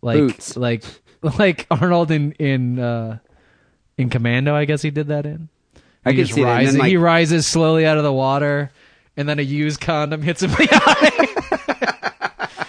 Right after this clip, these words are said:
Speaker 1: And then some other guy peeing in his ear from the other side of the canal. And he's like, "What is the meaning of this?"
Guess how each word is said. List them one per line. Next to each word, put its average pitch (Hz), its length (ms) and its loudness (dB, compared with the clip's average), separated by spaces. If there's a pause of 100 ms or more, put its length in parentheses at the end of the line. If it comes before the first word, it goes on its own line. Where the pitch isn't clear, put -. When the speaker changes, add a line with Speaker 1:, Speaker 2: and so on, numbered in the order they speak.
(260)
Speaker 1:
And 143 140 -4
then 156 120 -2
some 170 180 -2
other 160 200 0
guy 151 200 0
peeing 170 560 -2
in 156 120 -2
his 147 160 -4
ear 147 400 -2
from 147 140 -6
the 139 140 -2
other 139 220 0
side 147 240 0
of 139 40 0
the 143 80 0
canal. 139 600 -4 (460)
And 135 100 -2
he's 143 140 -2
like, 151 240 2 (340)
"What 277 180 6
is 214 140 0
the 180 80 -2
meaning 185 380 2
of 160 120 0
this?" 170 460 2